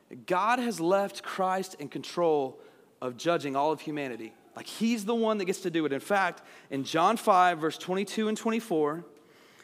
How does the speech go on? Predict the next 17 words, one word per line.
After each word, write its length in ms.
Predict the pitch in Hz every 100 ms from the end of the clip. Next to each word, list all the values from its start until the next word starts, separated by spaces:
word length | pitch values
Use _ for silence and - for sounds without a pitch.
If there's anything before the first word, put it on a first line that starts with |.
| -
it 80 | 156
says, 180 | 208 180
"For 100 | 185
the 100 | 156
Father 480 | - 196 196 247 254
judges 520 | 156 214 196 214 170
no 240 | 202 226
one, 240 | 160 107 - - - _ _ - _ -
but 80 | 180
has 120 | 156
given 240 | 202 180 -
all 260 | 180 220 254
judgment 480 | 196 226 214 226 -
to 100 | 202
the 80 | 190
Son." 420 | 233 202 139 123
Why? 440 | 190 185 127 107